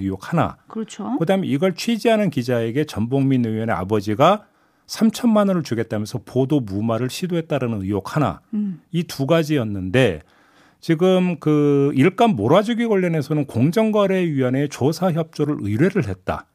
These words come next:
Speaker 2: 네.
Speaker 1: 지금 수사당국에서는 이렇게 밝혔거든요.
Speaker 2: 네.
Speaker 1: 아이엔지잖아요. 현재 진행되고 있는 조사잖아요. 그러면 탈당 사유가 해소가 된 게 아니라 지금 계속 되고 있는 거잖아요.
Speaker 2: 음.
Speaker 1: 그런데 영입을 했다?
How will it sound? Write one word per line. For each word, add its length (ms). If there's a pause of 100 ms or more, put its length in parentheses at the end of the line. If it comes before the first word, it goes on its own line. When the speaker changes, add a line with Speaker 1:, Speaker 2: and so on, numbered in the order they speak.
Speaker 2:
네. 340 (480)
Speaker 1:
지금 240
수사당국에서는 800
이렇게 260
밝혔거든요. 680 (220)
Speaker 2:
네. 340
Speaker 1:
아이엔지잖아요. 920
현재 260
진행되고 640
있는 180
조사잖아요. 680 (500)
그러면 260
탈당 400
사유가 360
해소가 400
된 200
게 80
아니라 200
지금 220
계속 340
되고 340
있는 240
거잖아요. 460 (200)
Speaker 2:
음. 180 (320)
Speaker 1:
그런데 320
영입을 400
했다? 280